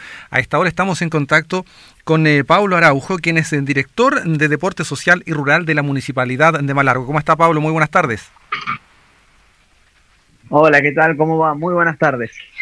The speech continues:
Speaker 1: Pablo, justo con, eh, saludarte, em, sabemos que ustedes tienen allí una dirección de deportes muy inquieta, eh, a pesar de la pandemia, no han dejado de realizar sus actividades, de hecho hay una muy relevante prontamente a realizarse.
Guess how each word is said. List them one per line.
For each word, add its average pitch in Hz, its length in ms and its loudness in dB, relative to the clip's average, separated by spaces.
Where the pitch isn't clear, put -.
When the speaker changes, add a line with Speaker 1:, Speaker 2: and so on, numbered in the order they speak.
Speaker 1:
Pablo, 247 260 2
justo 240 380 -4
con, 196 200 0
eh, 151 460 2
saludarte, 185 960 4
em, 147 360 2
sabemos 208 420 0
que 180 80 -4
ustedes 220 260 2
tienen 208 220 0
allí 185 180 2
una 165 480 2
dirección 151 380 -2
de 190 80 0
deportes 175 400 2
muy 190 180 2
inquieta, 185 520 4
eh, 160 80 2
a 151 60 2
pesar 202 260 2
de 214 80 0
la 175 80 4
pandemia, 208 540 2
no 202 80 6
han 220 80 4
dejado 190 560 6
de 165 260 6
realizar 160 380 2
sus - 180 -6
actividades, 165 560 4
de 185 80 2
hecho 202 180 0
hay 175 100 0
una 185 240 4
muy 175 200 0
relevante 196 460 2
prontamente 190 420 0
a 147 40 4
realizarse. 139 520 -2